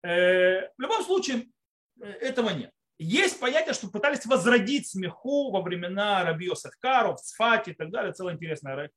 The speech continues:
интересный рассказ. В конце концов, не возродили, потому что не было согласия. Есть мнение Рамбама, который говорит, что если все мудрецы земли Израиля согласятся возложить руки на одного из мудрецов,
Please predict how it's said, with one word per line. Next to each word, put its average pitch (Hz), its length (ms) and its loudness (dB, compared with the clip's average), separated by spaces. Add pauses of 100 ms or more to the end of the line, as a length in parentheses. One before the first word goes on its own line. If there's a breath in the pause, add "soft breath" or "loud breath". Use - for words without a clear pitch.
(140)
интересный 175 420 -4
рассказ. 294 240 -2
В - 60 -4
конце 196 160 -2
концов, 208 180 -4
не 190 80 -4
возродили, 190 380 -2
потому 202 180 -6
что 170 120 -12
не 185 100 -4
было 160 120 -4
согласия. 226 680 -2 (240)
Есть 160 140 -10
мнение 202 280 2
Рамбама, 175 560 2 (340 soft breath)
который 160 380 -4
говорит, 160 560 0
что - 260 -10
если 190 840 0 (800)
все - 260 -2
мудрецы 202 420 -2
земли 175 260 -6
Израиля 156 440 0
согласятся 160 640 -4
возложить 160 420 -6
руки 180 240 -10
на 156 120 -6
одного 151 320 -4
из 156 60 -8
мудрецов, 156 540 -12